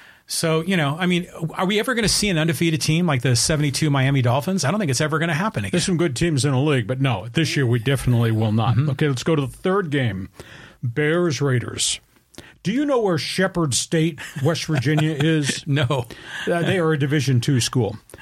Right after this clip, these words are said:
Speaker 2: This is a fascinating story. First of all, the Bears with a Division two quarterback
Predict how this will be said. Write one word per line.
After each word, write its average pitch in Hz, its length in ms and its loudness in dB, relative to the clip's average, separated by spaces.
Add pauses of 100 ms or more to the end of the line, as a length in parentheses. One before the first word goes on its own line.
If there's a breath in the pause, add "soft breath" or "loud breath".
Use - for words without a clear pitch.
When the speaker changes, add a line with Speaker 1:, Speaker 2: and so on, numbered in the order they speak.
(140 loud breath)
Speaker 2:
This 190 220 -2
is 143 240 0
a 123 140 -2
fascinating 139 960 0
story. 98 460 -2
First 165 340 0
of 127 80 -2
all, 127 320 0 (400 loud breath)
the 117 100 2
Bears 156 580 0
with 123 160 0
a 120 80 2
Division 131 640 0
two 160 320 2
quarterback 98 880 -4